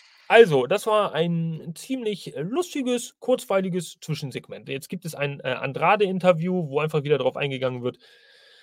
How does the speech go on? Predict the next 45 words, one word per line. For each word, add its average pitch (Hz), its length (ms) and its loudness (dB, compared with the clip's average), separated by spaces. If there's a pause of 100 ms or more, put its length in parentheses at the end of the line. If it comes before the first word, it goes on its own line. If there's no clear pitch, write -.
(300)
Okay, 156 420 4 (320)
„Äh, 131 380 8
wie 165 80 -4
ist 170 100 -4
denn 220 60 -2
jetzt 175 220 -2
die 180 180 0
Relationship 156 840 -2
hier, 170 260 0
die 151 120 -6
Beziehung 156 420 -4
zu 156 300 -4
C 151 220 -8
J 151 220 -6
Perry?“ 196 380 -2
Ähm, 147 560 -2
und 135 100 -16
dann 127 100 -8
sagt 131 180 -12
er - 80 -18
halt: - 120 -20
„Das 123 140 -18
ist - 180 -18
einfach 139 240 -16
nur 135 260 -2
meine, 156 340 -6
mein 160 180 -4
Geschäft, - 400 -12
ja? 131 160 -10
Das 147 140 -16
geht 139 120 -10
euch 120 120 -10
nichts 120 240 -14
an.“ 113 160 -20 (800)
Jetzt - 180 0
kommen 214 140 4
wir 170 60 2
zu 180 100 0
diesem 156 220 -2
Match. 139 240 2 (260)
Kip 196 200 6
Sabian 190 520 4
und 156 180 0
The 135 240 -2
Workhorseman 139 1000 4